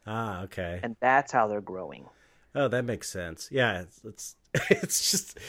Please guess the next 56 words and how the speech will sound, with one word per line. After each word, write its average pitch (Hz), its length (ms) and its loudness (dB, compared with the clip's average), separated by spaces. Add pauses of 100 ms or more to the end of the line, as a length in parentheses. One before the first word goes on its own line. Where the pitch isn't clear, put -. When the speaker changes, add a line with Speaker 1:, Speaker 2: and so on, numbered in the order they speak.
(140)
Speaker 1:
it's 131 140 -2
so 196 120 12
funny 165 300 12
every 160 140 10
time 147 180 8
you 143 60 8
talk 131 260 8
about 131 200 6
this 120 160 2
stuff. 117 300 4
I 135 60 10
remember 143 260 10
it 139 60 10
was 120 100 0
like 127 140 6
this 113 160 0
last 143 240 6
time. 117 160 2
It 104 40 -4
was 101 100 -4
like, 107 180 -2
"Oh, 156 180 6
that's 131 220 2
obvious," 131 640 -2 (460)
but 120 240 6
it 113 160 -4
just 117 220 -4
didn't, 135 340 0
doesn't 135 300 4
occur 151 340 4
to, 78 280 -2 (340)
occur 156 240 4
to 117 60 0
you, 76 260 -6
you 98 140 -8
know, 107 220 -4
unless 101 320 -6
you, 95 280 -6
I 95 80 -6
guess, 98 200 -6
are 90 60 -6
thinking 98 280 -8
about 85 260 -6
it 78 100 -10 (1080)
too 87 160 -10
hard. 87 240 -2
Speaker 2:
Yeah. 127 300 8 (520)
Speaker 1:
Um, 85 520 -8 (420)
yeah. 175 160 6
So, 170 260 4
I 156 100 2
mean, 165 260 4
I, 139 300 4
I 170 160 2
kinda 214 260 -4
thought, 127 480 -2